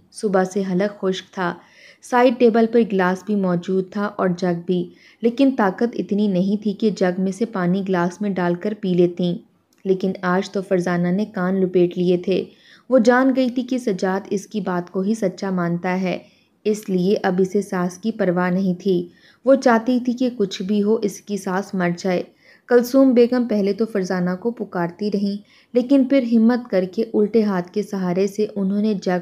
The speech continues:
पकड़ा, लेकिन उल्टे हाथ में भी इतनी ताकत ना थी। जल्दी में ग्लास में पानी डालते हुए इनके हाथ से जग ज़मीन पर गिरकर चकनाचूर हो गया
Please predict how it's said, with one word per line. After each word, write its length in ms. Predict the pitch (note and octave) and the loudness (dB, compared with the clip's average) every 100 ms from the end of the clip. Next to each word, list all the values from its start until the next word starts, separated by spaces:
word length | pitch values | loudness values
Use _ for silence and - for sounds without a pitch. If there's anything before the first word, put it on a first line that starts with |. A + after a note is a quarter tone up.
| F3+ | -4
पकड़ा, 340 | F3 F3+ F3 F3 _ _ - - | -6 -2 -2 -4 _ _ -20 -2
लेकिन 240 | A#3+ B3 C4 | 0 2 0
उल्टे 400 | - A3 A3 A3 | 2 2 4 2
हाथ 240 | G3+ F3+ F3+ | 0 -2 -2
में 160 | F#3+ F#3+ | -2 0
भी 80 | |
इतनी 400 | - G3+ - G#3 | -2 -4 -2 -2
ताकत 440 | A3 F#3+ F3 G3 F#3+ | 0 -2 -4 -6 -4
ना 120 | F3 | -4
थी। 440 | F3 G3 F#3 F3 - _ _ - | -4 -2 -4 -4 -12 _ _ -10
जल्दी 400 | F#3 F#3+ F#3 G3+ | 2 4 4 2
में 260 | G3 F#3+ F#3 | 0 -2 -2
ग्लास 340 | F#3 F3+ F#3 G#3+ | 0 0 -2 -6
में 120 | G3+ | -4
पानी 280 | F3+ F3 F#3+ | -2 0 0
डालते 460 | F3+ F3 F3 A3 | 0 -2 0 0
हुए 300 | G3 F3+ F3+ - - - | 2 2 0 -6 -20 -2
इनके 280 | A#3+ A#3+ C4+ | 0 2 2
हाथ 260 | A#3 G#3 F#3+ | 2 2 0
से 200 | F#3+ A3 | 0 -2
जग 300 | F3+ G3+ F#3+ | 0 -2 0
ज़मीन 320 | F#3+ F3+ F3+ | 0 0 0
पर 200 | F3+ G#3 | 0 -2
गिरकर 420 | F3+ F#3+ F#3+ F#3+ G3 | 0 0 0 0 -4
चकनाचूर 680 | G3 F#3 G3 G3+ - F#3 | -4 -6 -6 -4 -2 0
हो 140 | F#3+ F3 | 2 0
गया 300 | F#3 F3+ | 0 -2